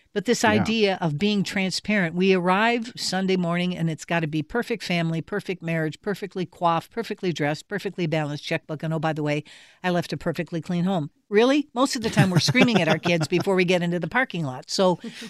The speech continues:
Speaker 1: why do we as the church, and I think this is not just important and germane to our conversation about loss and grief, but just the Christian
Speaker 2: Yeah.
Speaker 1: walk in general. Why, why do we play cover-up so often? Why are we afraid to be,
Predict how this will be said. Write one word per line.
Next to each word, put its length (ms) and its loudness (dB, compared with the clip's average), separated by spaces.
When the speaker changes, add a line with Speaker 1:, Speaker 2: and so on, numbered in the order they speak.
Speaker 1:
why 380 4
do 160 4
we 240 4
as 140 0
the 100 2
church, 240 -2
and 160 2
I 80 4
think 240 0
this 160 0
is 120 0
not 200 0
just 240 -2
important 460 0
and 120 2
germane 380 2
to 100 -2
our 80 -2
conversation 560 -2
about 240 -2
loss 260 0
and 140 -2
grief, 340 0
but 80 -6
just 220 -2
the 40 -4
Christian 400 0
Speaker 2:
Yeah. 60 0
Speaker 1:
walk 260 0
in 80 2
general. 460 2
Why, 560 2
why 400 0
do 140 0
we 80 4
play 400 -2
cover-up 540 2
so 320 -2
often? 340 -2
Why 240 2
are 100 0
we 140 2
afraid 480 0
to 100 -2
be, 440 2